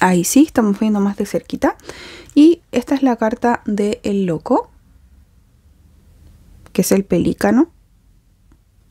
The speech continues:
Esto todo está pintado a mano.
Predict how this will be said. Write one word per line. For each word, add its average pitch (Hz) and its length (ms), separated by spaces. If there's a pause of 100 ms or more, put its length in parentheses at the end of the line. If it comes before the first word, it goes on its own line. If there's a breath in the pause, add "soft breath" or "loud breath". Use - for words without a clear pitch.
(1040 loud breath)
Esto 254 240
todo 254 160
está 254 260
pintado 247 420
a 233 60
mano. 202 440